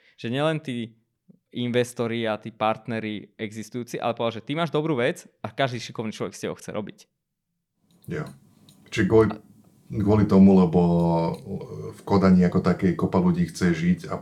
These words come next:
Speaker 2: žijú tam a študujú tam a sú tam proste mladí šikovní ľudia z celej planéty.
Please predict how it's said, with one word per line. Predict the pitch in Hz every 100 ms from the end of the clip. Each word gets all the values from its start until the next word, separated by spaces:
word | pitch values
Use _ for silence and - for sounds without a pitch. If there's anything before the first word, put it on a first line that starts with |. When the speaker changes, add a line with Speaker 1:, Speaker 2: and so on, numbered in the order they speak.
| - -
Speaker 2:
žijú | 90 92 92
tam | 92 87
a | 82
študujú | - 101 90 90 87
tam | - 87 85
a | 82
sú | 80 -
tam | 90
proste | 80 90 -
mladí | 87 85
šikovní | 85 - 90
ľudia | 85 87 85
z | -
celej | 98 92
planéty. | 82 82 85 - -